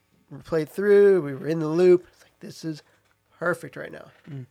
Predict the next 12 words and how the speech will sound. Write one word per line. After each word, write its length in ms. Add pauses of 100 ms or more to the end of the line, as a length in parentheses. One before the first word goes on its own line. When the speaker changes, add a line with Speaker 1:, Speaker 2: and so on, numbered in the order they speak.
(140)
Speaker 1:
We're 80
gonna 180
jump 300
out 100
of 60
this 200
loop 220
into 160
this 220
third 260
verse 500 (840)
and 460